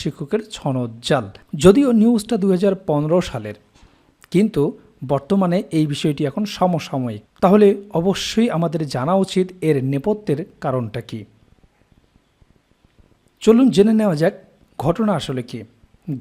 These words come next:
ঘটনাটা হচ্ছে নওগাঁর মান্দা উপজেলার ইসলামিয়া ফাজিল মাদ্রাসার সহকারী শিক্ষক মোসাম্মত উম্মাতুন্নেসা বেসরকারি শিক্ষক নিবন্ধন পরীক্ষায় উত্তীর্ণ হননি। অর্থাৎ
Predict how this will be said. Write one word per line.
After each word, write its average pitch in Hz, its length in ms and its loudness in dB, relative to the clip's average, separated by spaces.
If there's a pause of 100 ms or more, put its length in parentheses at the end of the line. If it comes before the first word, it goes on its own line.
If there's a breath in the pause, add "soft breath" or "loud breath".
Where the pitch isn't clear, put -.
ঘটনাটা 226 500 0
হচ্ছে 165 260 -6 (340)
নওগাঁর 151 420 0 (340)
মান্দা 165 400 0
উপজেলার 185 420 -2 (340 loud breath)
ইসলামিয়া 214 480 2
ফাজিল 160 400 -4 (100)
মাদ্রাসার 147 480 -4
সহকারী 190 380 -2 (100)
শিক্ষক 208 380 -4 (220)
মোসাম্মত 196 480 -2 (160)
উম্মাতুন্নেসা 165 800 -2 (300)
বেসরকারি 165 460 -4 (180)
শিক্ষক - 420 -8
নিবন্ধন 147 480 -2 (120)
পরীক্ষায় 147 400 -4 (320)
উত্তীর্ণ 220 460 -2 (120)
হননি। 113 300 -6 (180)
অর্থাৎ 165 220 -4